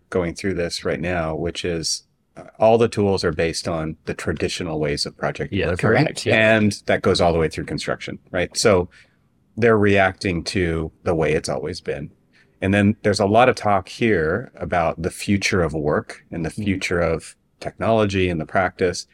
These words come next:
Speaker 1: And at the same time, Andy, what I'm hearing you saying is, like, the, the technology is also just reactive to
Speaker 2: Yeah.
Speaker 1: the practice, even though there is so much marketing and promotion being put into the future of,
Speaker 2: Yeah.
Speaker 1: there is still, like,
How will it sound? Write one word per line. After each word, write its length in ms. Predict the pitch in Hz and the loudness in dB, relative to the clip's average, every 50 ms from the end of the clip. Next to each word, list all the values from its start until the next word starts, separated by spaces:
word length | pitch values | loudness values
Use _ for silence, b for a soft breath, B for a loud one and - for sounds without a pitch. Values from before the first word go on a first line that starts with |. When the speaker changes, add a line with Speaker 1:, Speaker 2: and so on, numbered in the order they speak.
| b b b - | b b b -2
Speaker 1:
And 120 | 101 98 | 0 0
at 80 | 95 - | 0 0
the 80 | 95 | -2
same 280 | - - 113 98 92 87 | -2 0 0 0 0 0
time, 600 | - - 117 117 117 95 87 82 85 90 101 - - - - _ _ _ _ _ - | 0 2 4 4 4 4 2 0 -2 -4 -8 -10 -12 -18 -20 _ _ _ _ _ -8
Andy, 240 | 85 82 80 80 | -6 -6 -4 -4
what 180 | 82 78 82 82 | -4 -2 -2 -2
I'm 120 | 82 80 | -2 -2
hearing 260 | 78 92 90 82 76 78 | -4 -4 -2 -2 -2 -2
you 120 | 85 98 | -4 -4
saying 300 | - - 82 71 62 64 | -4 -4 -4 -4 -4 -6
is, 100 | 69 - | -6 -6
like, 200 | - 73 76 - | -6 -6 -6 -6
the, 120 | - - - - 71 - - | -6 -8 -6 -10 -16 -8 -6
the 80 | - | -4
technology 600 | 85 - 110 98 123 139 143 151 139 120 95 104 | -4 -2 -2 0 2 4 6 6 6 6 4 4
is 120 | 98 90 104 | 4 4 4
also 240 | 95 92 - 98 87 | 4 2 2 0 -2
just 240 | - 98 90 - | 0 -2 -2 -2
reactive 800 | - 82 78 76 76 80 80 - - 80 73 71 69 - - - _ _ _ _ - | -2 0 0 2 0 0 -2 -6 -4 -4 -4 -4 -4 -8 -18 -20 _ _ _ _ -4
to 80 | 113 95 78 | -2 -2 -2
Speaker 2:
Yeah. 140 | 71 71 69 - _ _ _ _ _ _ _ _ _ _ - | -2 -4 -6 -8 _ _ _ _ _ _ _ _ _ _ -4
Speaker 1:
the 80 | - | -2
practice, 580 | - - - - - - - - - - - - b b b b b b b b | -2 0 -2 -4 -4 -8 -12 -10 -8 -10 -10 -10 b b b b b b b b
even 260 | 113 123 104 127 117 | 2 4 6 6 6
though 160 | 117 120 117 | 8 8 8
there 160 | 110 120 117 117 | 8 8 6 6
is 140 | 120 117 - | 6 4 4
so 160 | - 131 117 | 4 4 4
much 380 | 113 104 98 - - - - - _ _ _ _ | 4 4 2 0 -2 -6 -8 -10 _ _ _ _
marketing 540 | - 92 95 101 101 98 - 110 95 92 87 85 | -4 2 4 4 4 4 2 0 0 0 0 -2
and 120 | 80 - | -4 -4
promotion 640 | - - 92 87 92 107 123 139 135 - 107 85 82 | -2 -2 0 2 4 4 4 4 2 2 0 0 2
being 220 | 80 87 85 82 | 0 0 0 -2
put 180 | - - 101 90 | -2 0 0 0
into 240 | 90 85 - 90 82 | 0 0 -2 -2 0
the 120 | 78 80 | 0 -2
future 540 | - - - 127 143 143 - - 98 82 78 | 0 0 2 2 2 2 2 2 2 2 2
of, 460 | - 85 82 80 82 92 92 - - _ _ _ _ _ _ _ | 2 2 2 2 2 0 -4 -8 -16 _ _ _ _ _ _ _
Speaker 2:
Yeah. 140 | - 110 101 - | -4 -4 0 2
Speaker 1:
there 160 | - 110 101 | 4 4 4
is 100 | 98 90 | 4 2
still, 340 | - - - 120 120 117 110 - | 0 2 4 4 4 6 4 4
like, 180 | 104 101 - | 2 0 0